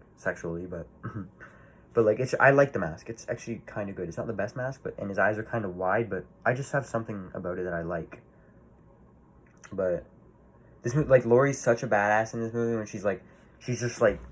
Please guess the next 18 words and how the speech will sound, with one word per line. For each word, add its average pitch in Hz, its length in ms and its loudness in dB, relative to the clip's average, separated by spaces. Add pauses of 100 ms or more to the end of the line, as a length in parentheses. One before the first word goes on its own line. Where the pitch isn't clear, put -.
(120)
tells 131 240 8
them 131 140 4
to 120 80 0
go 117 160 10
to 117 60 10
the, 113 260 4 (160)
tells 117 280 6
her 120 100 2
hun-, 110 440 2
her 107 140 -12
son, 107 380 -2 (600)
like, - 140 -8
Josh 101 200 2
Hartnett, 110 480 0
to 117 100 -6
go 104 180 4
to 110 160 -6
the 98 380 6